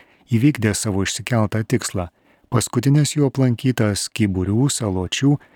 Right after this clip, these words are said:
Smilgių, Kryčino, Daujėnų bažnyčias aptarnauja kunigai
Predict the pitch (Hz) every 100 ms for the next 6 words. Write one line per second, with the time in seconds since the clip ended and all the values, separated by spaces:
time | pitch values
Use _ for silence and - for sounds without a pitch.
0 | - - 151 135 104 113 131 - 117 117
1 | 120 117 113 104 113 120 98 101 104 98
2 | 101 107 101 - 101 - - 95 95 95
3 | 95 95 110 107 104 120